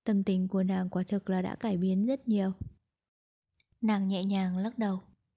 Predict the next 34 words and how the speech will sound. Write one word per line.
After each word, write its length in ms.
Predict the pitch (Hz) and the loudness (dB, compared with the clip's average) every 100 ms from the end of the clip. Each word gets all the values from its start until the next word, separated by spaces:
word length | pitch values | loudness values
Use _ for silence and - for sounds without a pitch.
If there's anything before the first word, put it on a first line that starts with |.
| _ | _
toàn 320 | 214 196 190 | -4 -2 -2
vứt 200 | 208 233 | -2 -4
bỏ 140 | 226 | -4
ý 200 | 180 190 | -2 -2
niệm 260 | 196 233 - | 0 0 0
đó 160 | 190 185 | -2 -2
khỏi 260 | - 214 | -2 -2
đầu 220 | 190 190 | 0 -2
rồi 180 | 190 190 | 0 -2
cất 220 | 185 247 | -4 -4
bước 220 | 254 277 269 | -2 -2 0
lên 220 | 233 214 | 0 2
đường. 280 | 214 208 190 - - _ _ - _ _ | 0 0 -4 -10 -20 _ _ -20 _ _
Lúc 220 | 220 233 | -4 -4
đó, 360 | - 208 180 220 - _ _ | -2 -4 -4 -6 -12 _ _
trên 280 | - 233 196 | -2 0 2
đường 220 | 196 180 | 0 0
bước 200 | 220 226 | -2 -2
tới, 320 | 208 196 254 - _ - | -2 0 -4 -10 _ -6
vài 340 | 214 226 208 | -2 0 0
ba 220 | 202 226 | -2 -2
thôn 240 | 233 247 226 | -2 -2 -2
dân 260 | 233 233 226 - - _ | -2 -2 -4 -12 -20 _
qua 360 | - 202 196 185 | -4 -2 0 -2
quần 180 | - 180 | -2 -2
áo 200 | 175 175 180 | -2 -4 -4
phục 180 | 226 | -6
sức, 280 | - - 269 - _ _ _ _ _ | -4 -4 -4 -6 _ _ _ _ _
vài 340 | 214 196 190 185 | -2 0 0 -4
khoác 280 | - 247 - | -4 -6 -2
thừng, 260 | 220 190 190 _ _ _ | -2 -2 -6 _ _ _
hông 280 | 247 233 | -2 0
đeo 160 | 233 240 | 0 -2
phủ, 340 | 233 254 202 | -2 0 0